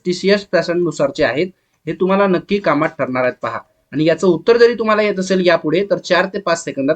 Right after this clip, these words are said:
कमेंट करून उत्तर द्या. हे प्रश्न तुम्हाला कुठेच पाहायला मिळणार नाही, कारण ही प्रश्न खरोखर महत्त्वाची आहे. दुसरा प्रश्न पहा काय आहे, "खालील अवतरण केलेल्या कोणत्या कवीचे आहे?" खालील अवतरण कोणत्या कवीचे आहे? "तू असतीस तर झाले असते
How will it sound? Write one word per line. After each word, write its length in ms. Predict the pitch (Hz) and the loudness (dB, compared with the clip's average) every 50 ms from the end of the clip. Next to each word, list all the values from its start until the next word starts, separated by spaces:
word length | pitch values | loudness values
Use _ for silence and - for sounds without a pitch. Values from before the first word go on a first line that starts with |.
| - | -2
कमेंट 220 | - 139 131 131 127 | -2 -4 -2 -2 -2
करून 200 | 139 143 175 170 | -4 -2 -2 -2
उत्तर 220 | 120 - - 110 | -4 -4 -6 -8
द्या. 120 | 101 101 - _ _ _ _ _ - | -8 -8 -14 _ _ _ _ _ 0
हे 60 | 190 226 | 0 0
प्रश्न 340 | 226 226 220 220 254 240 | 2 2 0 0 0 -2
तुम्हाला 200 | 233 240 240 247 | 0 2 2 2
कुठेच 300 | 254 254 233 202 262 262 | 2 2 2 2 2 2
पाहायला 260 | 262 247 226 214 208 202 | 4 4 4 4 4 4
मिळणार 280 | 185 165 156 143 135 | 2 2 0 -2 -4
नाही, 140 | 127 127 120 | -4 -6 -4
कारण 180 | - 160 175 190 | -2 0 2 2
ही 80 | 196 | 0
प्रश्न 380 | 196 208 208 196 202 214 226 254 - _ _ _ _ | 2 2 0 0 0 -2 -8 -8 -8 _ _ _ _
खरोखर 360 | - 190 196 214 196 214 214 | 2 2 4 4 2 2 2
महत्त्वाची 500 | 214 190 165 160 151 151 139 139 - 120 | 2 2 2 2 4 4 2 2 2 -2
आहे. 140 | 107 101 98 - _ _ _ _ _ _ _ _ | -4 -4 -4 -10 _ _ _ _ _ _ _ _
दुसरा 280 | 143 165 170 - 226 240 | -6 -6 -2 2 0 0
प्रश्न 300 | 233 240 226 - 233 226 | 2 0 -4 -4 -4 -4
पहा 220 | 220 220 196 214 | -2 0 0 0
काय 220 | 208 - 185 185 170 | 0 2 2 2 2
आहे, 220 | 160 170 185 - - _ _ _ _ _ - | 2 0 -2 -6 -8 _ _ _ _ _ -4
"खालील 260 | - 190 190 226 262 - - | -2 0 0 0 -2 -2 2
अवतरण 460 | - 190 202 196 202 233 240 254 262 240 | 2 2 2 4 2 2 2 2 0 -2
केलेल्या 420 | - 202 202 226 226 214 196 196 - _ _ _ _ _ _ _ _ _ _ _ _ _ _ _ _ _ _ - 156 | -2 0 2 2 4 4 2 2 0 _ _ _ _ _ _ _ _ _ _ _ _ _ _ _ _ _ _ -16 -12
कोणत्या 400 | - - 175 185 196 196 226 220 | 0 2 4 4 4 4 2 2
कवीचे 340 | 220 190 180 185 185 190 175 | 4 4 2 2 2 2 0
आहे?" 180 | 143 139 135 113 - | 0 0 -4 -10 -10
खालील 260 | - - 143 175 208 - - | -8 -4 -2 0 0 2 2
अवतरण 400 | 165 165 165 190 185 208 220 220 | 0 0 4 4 4 4 4 0
कोणत्या 320 | 196 175 175 165 190 185 | -2 -4 0 2 0 2
कवीचे 320 | 185 147 143 139 - 160 | 2 2 -2 -2 0 -2
आहे? 200 | 135 113 131 113 - _ _ _ _ _ _ _ - | -2 -2 -2 -8 -8 _ _ _ _ _ _ _ 0
"तू 160 | 233 269 240 | 0 0 2
असतीस 500 | - 226 208 196 - - 277 294 277 - - - | 4 2 2 2 0 -2 -2 -2 -2 -2 2 2
तर 120 | 254 247 | 2 4
झाले 280 | 202 196 185 190 226 247 | 4 4 2 4 4 2
असते 560 | 233 208 196 - - 214 208 175 123 110 | 2 0 -4 -6 -2 0 2 2 0 -2